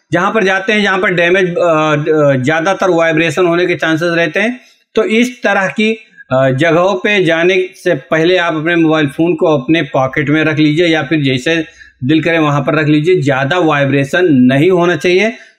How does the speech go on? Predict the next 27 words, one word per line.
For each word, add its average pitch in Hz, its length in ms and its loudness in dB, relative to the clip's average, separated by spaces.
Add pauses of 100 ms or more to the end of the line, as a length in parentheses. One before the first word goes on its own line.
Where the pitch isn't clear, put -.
अगर 185 240 0
ज़्यादा 202 300 0
वाइब्रेशन 190 520 0
होता 180 260 0
है 185 120 -2
तो 180 100 -2
वहाँ 151 280 0
पर 180 160 -2
आपके 143 280 -2
मोबाइल 139 300 2
फोन 156 300 0
के - 200 -2
सेंसर, 151 680 -2 (420)
मोबाइल 196 280 2
फोन 220 200 -2
के 214 100 0
कैमरे 185 360 0
के 190 120 0
सेंसर 170 340 -2
और 165 360 0
लेंस 185 320 2
दोनों 156 340 0
के 190 100 -2
डैमेज 151 340 2
होने 143 180 2
के 151 100 -2
चांसेस 139 600 -4